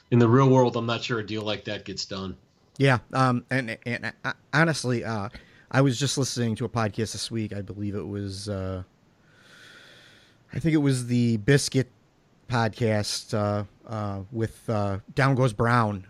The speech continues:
Speaker 2: and, uh, they spent an extended period of time talking about Ottawa and the situations going on there, uh, with Erik Karlsson and all this other stuff. And, uh, so
Speaker 1: I can't believe they would trade him. I, Karlsson, I can't, I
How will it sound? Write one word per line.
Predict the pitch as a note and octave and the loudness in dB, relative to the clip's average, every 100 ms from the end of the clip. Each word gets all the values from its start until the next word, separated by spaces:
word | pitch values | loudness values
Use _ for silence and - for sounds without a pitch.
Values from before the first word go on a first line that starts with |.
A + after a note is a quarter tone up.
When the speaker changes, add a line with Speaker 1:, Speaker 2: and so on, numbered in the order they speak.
| - | -8
Speaker 2:
and, | G#2+ G#2 G#2 | -6 -4 -4
uh, | G#2 G2+ - | -4 -6 -6
they | G2+ B2 C3+ - | -2 0 0 -2
spent | - - B2+ B2 - A#2+ | -6 0 0 0 -6 -4
an | G#2+ A#2 - | -4 -4 -8
extended | G#2 - - - D#3 E3+ B2+ G2+ | -8 -2 -4 2 4 4 2 -2
period | - A2 G#2+ | -2 0 0
of | G2+ | -2
time | - G#2+ G2+ | -4 -4 -4
talking | G2 A2 G#2 A2+ | -4 -4 -4 -6
about | G2+ G#2 A2 | -4 -4 -2
Ottawa | A2+ A2+ G2 F2+ | 0 0 -2 -4
and | - F#2+ | -6 -6
the | F#2+ | -6
situations | B2 - G#2+ A2 - G2+ | -8 -6 -4 -2 -4 -8
going | A2 G2 G2 | -6 -4 -4
on | G#2+ A2+ G2 | -2 -2 -2
there, | F#2 F#2 _ _ _ _ _ _ - - | -6 -12 _ _ _ _ _ _ -16 -8
uh, | F#2 F#2 F2 | -6 -4 -6
with | G2 - _ _ - | -8 -10 _ _ -10
Erik | G2+ - | -8 -2
Karlsson | C3+ C#3+ C3 - C3 B2+ B2+ B2 A#2+ | 4 4 2 0 2 4 2 2 2
and | G#2 | 0
all | G2+ G2 | -2 -4
this | - | -4
other | G2+ G2 | -6 -6
stuff. | - A#2 A2+ - - | -2 0 0 -4 -14
And, | G2+ G2 G2 | -10 -8 -8
uh, | F#2+ F#2 - - - | -8 -10 -18 -20 -6
so | B2 A2+ _ C#3+ | -6 -6 _ -4
Speaker 1:
I | |
can't | E3+ A3 C#3 | 0 2 4
believe | A#2+ B2 A#2 | 6 4 4
they | G#2+ | 0
would | F#2+ | -2
trade | - G2+ F2+ | -6 -10 -10
him. | E2+ D2+ - - | -12 -16 -16 -10
I, | A2 - - - _ - | -10 -10 -18 -20 _ -2
Karlsson, | C3+ C3 C3 G#2 | 2 4 2 -2
I | |
can't, | G#2 D3 - | -2 -4 -4
I | A2+ | -6